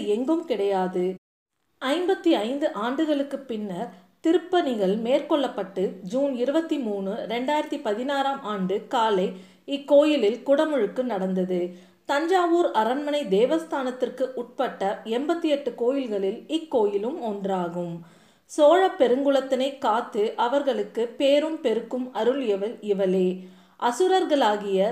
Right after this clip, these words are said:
சண்டனையும் முண்டனையும் சும்பனையும் நிசும்பனையும் தொலைத்து கட்டியவள். அதனாலேயே இவளுக்கு நிசும்ப சூதனி என்றும் திருப்பெயர். இவளே சோழ பேரரசை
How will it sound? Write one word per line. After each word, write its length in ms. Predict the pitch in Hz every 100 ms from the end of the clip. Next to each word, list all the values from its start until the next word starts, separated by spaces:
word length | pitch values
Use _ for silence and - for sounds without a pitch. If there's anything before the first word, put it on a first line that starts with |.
| 285
சண்டனையும் 760 | - 240 247 294 277 226 208 233 226
முண்டனையும் 720 | 240 277 294 240 208 208 277
சும்பனையும் 720 | - 254 294 294 226 202 226 220
நிசும்பனையும் 720 | 233 247 330 294 214 196 220 247
தொலைத்து 420 | 254 254 254 294
கட்டியவள். 640 | 233 190 - 202 185 180 180 185 - _ _
அதனாலேயே 760 | 233 254 339 320 269 226 220 196 240 -
இவளுக்கு 560 | 247 254 240 185 208 220 202
நிசும்ப 440 | 233 254 330 330 330
சூதனி 460 | 254 226 226 240 247
என்றும் 400 | 208 208 190 240 -
திருப்பெயர். 680 | 285 277 220 185 180 180 180 - - _ _ -
இவளே 420 | 254 330 311 214 262 -
சோழ 300 | 277 285 339
பேரரசை 720 | 339 240 233 240 220 208 214